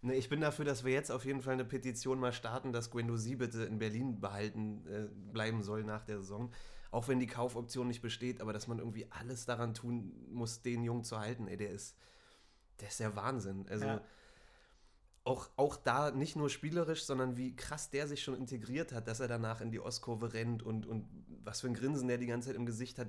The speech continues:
Speaker 1: was, wie der schon Führung übernimmt, wenn er am Ball ist, gleich dirigiert und, und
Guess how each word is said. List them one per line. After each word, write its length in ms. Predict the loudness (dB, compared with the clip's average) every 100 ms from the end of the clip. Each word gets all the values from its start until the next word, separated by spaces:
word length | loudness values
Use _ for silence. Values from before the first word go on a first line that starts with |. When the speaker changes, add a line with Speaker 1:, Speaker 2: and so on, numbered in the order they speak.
| -4
Speaker 1:
was, 200 | -8 -8 -6
wie 100 | 0
der 160 | 0 2
schon 180 | 0 -2
Führung 360 | 0 0 0
übernimmt, 520 | 2 2 4 2 2
wenn 140 | 2 2
er 100 | 2
am 120 | 2
Ball 200 | 0 0
ist, 200 | -2 -4
gleich 360 | -4 -4 -6 -12
dirigiert 1040 | -12 -10 -10 -6 -2 0 0 2 2 2
und, 200 | 0 -6
und 160 | -6